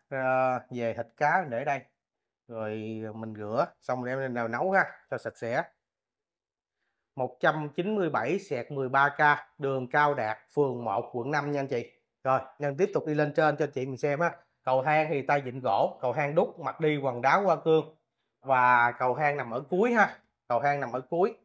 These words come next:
Với chiều ngang là gần ba mét và chiều sâu vào là chín mét nha. Hướng nhà của mình á, là hướng đông nam. Nhà đúc bê tông cốt thép, có ba phòng ngủ lớn và ba nhà vệ sinh, có hệ thống nước, à, hệ thống điện năng lượng mặt trời luôn nha anh chị.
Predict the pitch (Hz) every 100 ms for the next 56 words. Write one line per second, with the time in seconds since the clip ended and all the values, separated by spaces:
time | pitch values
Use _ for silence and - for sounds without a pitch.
0 | _ _ _ - 196 208 160 143 151 151
1 | 143 131 123 120 113 147 151 160 202 170
2 | - 120 - 143 143 135 120 120 117 -
3 | - 196 208 220 202 147 - _ _ -
4 | 170 220 220 151 127 120 160 160 123 143
5 | - 135 120 - 143 156 196 175 156 156
6 | 156 143 - _ _ _ - 135 127 190
7 | 196 160 156 151 180 - 196 220 - 185
8 | 185 151 143 - 117 107 143 160 175 247
9 | 165 135 147 143 131 120 127 165 143 131
10 | 185 143 135 170 202 208 - _ _ _
11 | _ - 147 139 135 147 202 147 143 151
12 | 131 135 - 135 127 139 156 151 139 127